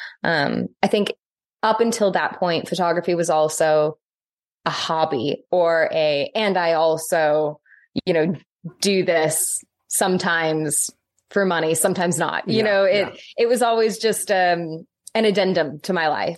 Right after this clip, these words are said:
Speaker 1: You know, it
Speaker 2: <laughs>
Speaker 1: wasn't. And, and so I feel like at this point, I, I realized I've got an opportunity here. I've got time. Um, and so I just start, d-, decided to start volunteering at, um, photography galleries and photography festivals in the region.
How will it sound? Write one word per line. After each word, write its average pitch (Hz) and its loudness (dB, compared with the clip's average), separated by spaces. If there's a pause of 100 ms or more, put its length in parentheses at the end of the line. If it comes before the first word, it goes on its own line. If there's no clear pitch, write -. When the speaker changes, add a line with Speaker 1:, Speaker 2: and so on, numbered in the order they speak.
(160)
Speaker 1:
You 190 2
know, 175 2
it - 0
Speaker 2:
<laughs> - -2
Speaker 1:
wasn't. 175 0 (480)
And, 214 2
and 202 2
so 190 2
I 202 0
feel 220 2
like 190 2
at - -2
this 233 0
point, 202 -2
I, 180 0
I - 0
realized 170 2
I've 180 0
got 175 0
an 175 -2
opportunity 170 0
here. 160 2
I've 156 0
got 165 -2
time. 160 -2 (400)
Um, 151 0 (500)
and 190 2
so 202 2
I 175 2
just 175 -2
start, 180 2 (300)
d-, 185 2 (240)
decided 175 2
to - -6
start - 0
volunteering 156 0 (400)
at, 156 -2
um, 151 -2
photography 170 -2
galleries 156 0
and 165 -2
photography 156 -2
festivals 156 0
in 160 0
the 143 0
region. 202 0